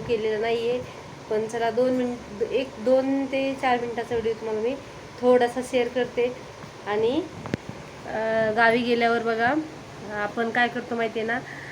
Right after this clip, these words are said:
अ, आपल्याला आता उन्हाळ्याचे दिवस आहेत आणि उन्हाळ्याच्या दिवसामध्ये आपण चटणी, भुर-, अ, म-, हे मसाले, तसेच दळणं वगैरे करून ठेवतो.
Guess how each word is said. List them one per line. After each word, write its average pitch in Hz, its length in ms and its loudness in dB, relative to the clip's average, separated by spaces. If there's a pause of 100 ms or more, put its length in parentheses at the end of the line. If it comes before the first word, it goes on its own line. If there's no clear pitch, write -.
(300)
अ, 196 40 -2
आपल्याला 214 840 2 (960)
आता 208 200 0
उन्हाळ्याचे 240 500 2
दिवस 247 280 0
आहेत 208 180 2 (420)
आणि 220 160 2
उन्हाळ्याच्या 240 440 0
दिवसामध्ये 233 460 -2
आपण 240 300 0 (440)
चटणी, 233 440 0
भुर-, 220 460 -6
अ, 208 280 -2
म-, 214 220 -2
हे 220 200 0
मसाले, 226 680 0 (440)
तसेच 240 280 0
दळणं 240 340 4
वगैरे 226 280 0
करून 247 400 4
ठेवतो. 208 460 0